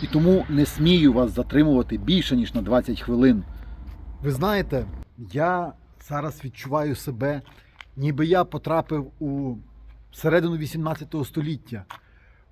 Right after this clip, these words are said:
у садибу якоїсь заможної сім'ї. Але про це та багато про що інше я вам розповім уже у наступній частині.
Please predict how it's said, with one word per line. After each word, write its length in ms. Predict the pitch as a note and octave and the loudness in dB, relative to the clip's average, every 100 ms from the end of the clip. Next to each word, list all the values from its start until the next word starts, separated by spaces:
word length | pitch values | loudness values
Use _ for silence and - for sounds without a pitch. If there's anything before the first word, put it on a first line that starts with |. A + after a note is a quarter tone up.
| _ | _
у 220 | F3 E3+ - _ _ - | -8 -8 -10 _ _ -18
садибу 880 | - F3 B2 E3 F#3 C#3 C#3 G#2 - - _ _ | -2 -2 0 2 2 2 -4 -6 -12 -20 _ _
якоїсь 580 | B2+ - D3 D3+ - - _ - | -8 -4 -2 -2 -6 -18 _ -12
заможної 680 | A2 C#3 D3+ C3+ C3+ C#3 | -4 -2 0 -2 0 0
сім'ї. 540 | B2+ - C3+ A#2+ B2 F#2+ - _ _ _ _ _ _ _ _ _ _ _ _ _ _ _ _ _ _ _ _ _ _ - - - | -2 -2 -4 -4 -6 -6 -14 _ _ _ _ _ _ _ _ _ _ _ _ _ _ _ _ _ _ _ _ _ _ -20 -20 4
Але 340 | D#3+ F3+ F#3+ E3+ | 10 12 12 8
про 220 | D#3+ F3 | 4 2
це 400 | - G#3+ A#3 G3+ | 4 6 8 6
та 160 | D3+ | 6
багато 380 | C3 C#3+ F3+ F3+ | 4 6 4 4
про 160 | - D3+ | 0 -2
що 260 | - E3 | 2 2
інше 460 | C#3+ G3 F#3+ - B2+ | 4 4 2 0 0
я 180 | A#2 G#3 | 6 6
вам 140 | G#3 | 6
розповім 420 | D#3 - C3+ D#3 | 2 2 2 4
уже 140 | C#3+ B2 | 4 2
у 80 | A#2+ | 2
наступній 500 | A#2+ - D3+ C3 B2 | 0 -2 -2 0 -2
частині. 600 | B2 - D#3 C3+ G#2 | -4 2 6 6 4